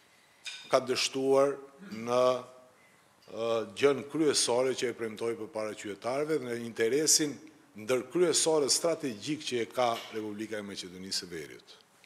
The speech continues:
në antarësimin në Bashkimin Evropian. Ë, përfitimi në kohë me deklaratat se pritni ka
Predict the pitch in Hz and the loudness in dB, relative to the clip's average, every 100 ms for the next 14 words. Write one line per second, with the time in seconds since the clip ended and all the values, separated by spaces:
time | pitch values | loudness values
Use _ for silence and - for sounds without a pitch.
0 | - _ 107 107 101 90 - 98 95 92 | -20 _ -8 -6 -4 -2 -2 -4 -8 -12
1 | 95 - _ _ 85 85 - 95 98 98 | -16 -20 _ _ -10 -10 -8 -10 -8 -6
2 | 101 107 92 - - - - - - - | -4 -2 -4 -8 -20 -20 -20 -20 -20 -20
3 | - - - - _ _ - 110 123 123 | -20 -20 -20 -20 _ _ -4 4 6 6
4 | - - 127 139 135 196 180 147 180 180 | 4 -4 -2 -2 -2 -2 -2 0 8 8
5 | 165 139 147 143 139 165 165 151 - 143 | 8 4 4 6 8 8 8 2 2 0
6 | 160 156 147 139 147 | 0 -2 -4 -2 0